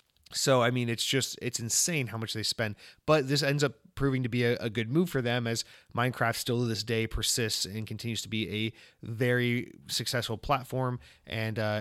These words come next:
and just continues to sell very, very well and be played and loved all around the world. So this is awesome. And I'd say, you know, nowadays it's very easy to think of Minecraft as an Xbox game, as an Xbox brand,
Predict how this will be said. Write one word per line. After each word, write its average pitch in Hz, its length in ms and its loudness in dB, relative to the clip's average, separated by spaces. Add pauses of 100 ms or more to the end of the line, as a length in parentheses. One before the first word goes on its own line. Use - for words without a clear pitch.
and 104 140 -6
just 107 220 -6
continues 110 440 -4
to 104 60 -6
sell 107 500 0 (180)
very, 117 280 -2
very 104 200 -2
well 104 260 -4
and 104 100 -6
be 107 80 -6
played 110 380 -2 (260)
and 147 180 2
loved 127 300 2 (180)
all 120 240 2
around 110 280 -2
the 107 80 -4
world. 143 440 2
So 120 300 0 (260)
this 143 180 2
is 139 140 2
awesome. 120 420 2
And 113 80 0
I'd 113 140 -2
say, 127 200 2
you 123 180 0
know, 139 100 4
nowadays 147 480 6
it's 120 120 -4
very 127 260 2
easy 123 320 0
to 117 260 -2
think 135 140 -2
of 135 80 0
Minecraft 131 540 0 (340)
as 120 280 4
an 120 120 0
Xbox 123 580 0
game, 127 300 0
as 110 140 -2
an 110 80 -6
Xbox - 440 -6
brand, 120 500 -2